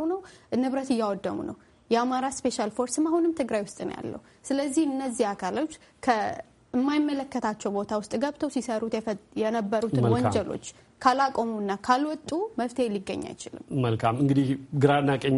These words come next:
Speaker 2: ቅድም እንዳልኩት የሁላችሁንም ሀሳብ ማ-፣ ማምጣት አለብንና ይሄን ጥያቄ ለሁላችሁም ላድርግ። እም፣ አንድ፣ እም፣ የማንነትን ወይም የብሔር ማንነትን ማጥላላት ወይ ውድቅ ማድረግ ሳይሆን እሱን ይዞ ከዛ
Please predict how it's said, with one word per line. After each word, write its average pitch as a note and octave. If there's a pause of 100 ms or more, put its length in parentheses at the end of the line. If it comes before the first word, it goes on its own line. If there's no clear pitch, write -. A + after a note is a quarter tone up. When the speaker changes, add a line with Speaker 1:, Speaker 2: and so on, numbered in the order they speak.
Speaker 2:
ቅድም B2
እንዳልኩት A#2
የሁላችሁንም B2
ሀሳብ G#2+ (200)
ማ-፣ G#2+
ማምጣት A2
አለብንና A2 (480)
ይሄን C3+
ጥያቄ A#2
ለሁላችሁም G#2+
ላድርግ። F2+ (500)
እም፣ G#2+ (300)
አንድ፣ D#3+ (220)
እም፣ G#2 (640)
የማንነትን C3
ወይም A#2+
የብሔር A2+
ማንነትን A#2 (340)
ማጥላላት B2
ወይ A#2
ውድቅ A#2+
ማድረግ G#2+
ሳይሆን C#3+ (360)
እሱን F3
ይዞ D3+
ከዛ A2+